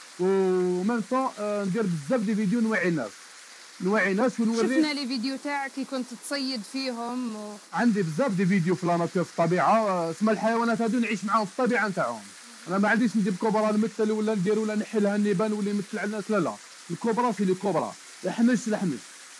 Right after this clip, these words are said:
Speaker 1: الكوبرا كي نوريها للناس، نوري لها بالسم نتاعها، ونوري لها السم تاعها واش ينفع، واش دير الكوبرا في الطبيعه،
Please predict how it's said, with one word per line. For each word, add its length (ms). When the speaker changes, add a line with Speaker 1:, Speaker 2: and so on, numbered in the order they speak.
Speaker 1:
الكوبرا 420
كي 120
نوريها 420
للناس، 380
نوري 200
لها 120
بالسم 340
نتاعها، 460
ونوري 300
لها 140
السم 260
تاعها 280
واش 220
ينفع، 280
واش 180
دير 100
الكوبرا 380
في 60
الطبيعه، 500